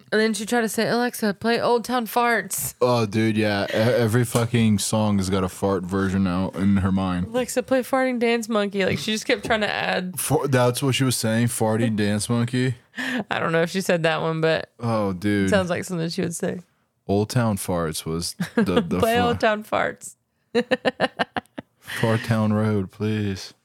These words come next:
Speaker 1: <laughs>
Speaker 2: But, no, I just, uh, and once I heard him, like, cackling at the fucking jingle farts,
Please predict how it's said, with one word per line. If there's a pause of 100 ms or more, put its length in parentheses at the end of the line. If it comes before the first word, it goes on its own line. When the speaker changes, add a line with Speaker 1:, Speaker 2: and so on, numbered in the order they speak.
(460)
Speaker 1:
<laughs> (640)
Speaker 2:
But, (160)
no,
I
just, (180)
uh,
and (200)
once
I
heard
him,
like, (1600)
cackling (1000)
at
the
fucking
jingle
farts,